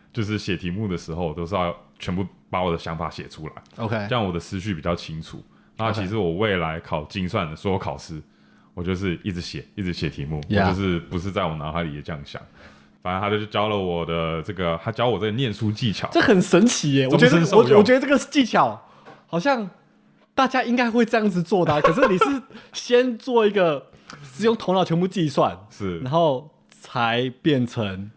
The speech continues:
Speaker 2: 用手写。
Speaker 1: 我觉得
Speaker 2: 我觉得对啊，大家，我觉得一般人都是用手写的呢。
Speaker 1: 是，可能我过去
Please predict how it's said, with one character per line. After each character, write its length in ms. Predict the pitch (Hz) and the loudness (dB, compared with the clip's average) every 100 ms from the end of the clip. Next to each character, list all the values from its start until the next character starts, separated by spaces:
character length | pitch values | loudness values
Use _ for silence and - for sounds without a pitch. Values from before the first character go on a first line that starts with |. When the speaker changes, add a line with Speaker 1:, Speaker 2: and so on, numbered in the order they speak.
| _ - | _ -6
Speaker 2:
用 180 | 139 120 | 0 2
手 280 | - 98 | 2 0
写。 160 | 92 - | 0 2
Speaker 1:
我 80 | 123 | 4
觉 80 | 214 | 6
得 80 | |
Speaker 2:
我 60 | 156 | 6
觉 0 | |
得 0 | |
对 100 | 269 | 4
啊， 40 | 262 | 4
大 160 | 254 | 4
家， 160 | 254 247 | 4 2
我 100 | 190 | 2
觉 80 | 165 | 2
得 60 | 240 | 2
一 60 | |
般 180 | 240 233 | 4 4
人 80 | 160 | 4
都 80 | 175 | 2
是 80 | |
用 100 | 185 | 2
手 220 | 185 120 131 | -2 -2 -2
写 160 | 123 | -2
的 140 | 85 92 | -2 -6
呢。 80 | |
Speaker 1:
是， 260 | 87 120 92 | -6 -4 -4
可 140 | 107 | -4
能 240 | 104 131 143 | -2 0 2
我 180 | 110 87 | 2 0
过 240 | - 143 | 0 0
去 400 | 110 131 120 101 | 0 -2 -2 -4